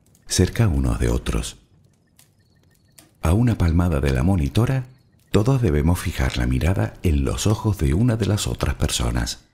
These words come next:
en completo silencio, durante unos quince segundos. Otra palmada y buscábamos otra mirada, y así durante un rato. <laughs> Te invito a que lo hagas,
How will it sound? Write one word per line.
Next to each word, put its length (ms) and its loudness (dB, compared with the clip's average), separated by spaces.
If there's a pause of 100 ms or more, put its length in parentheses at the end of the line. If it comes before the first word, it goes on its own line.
(600)
en 160 0
completo 640 0
silencio, 640 -2 (760)
durante 440 0
unos 240 0
quince 320 0
segundos. 720 -4 (1700)
Otra 340 -4
palmada 460 0 (100)
y 80 -2
buscábamos 760 -2 (100)
otra 380 0
mirada, 520 -2 (760)
y 120 0
así 200 0
durante 460 0
un 100 0
rato. 440 -4 (1400)
<laughs> 520 -10
Te 100 2
invito 340 0
a 60 0
que 100 -4
lo 160 2
hagas, 440 -4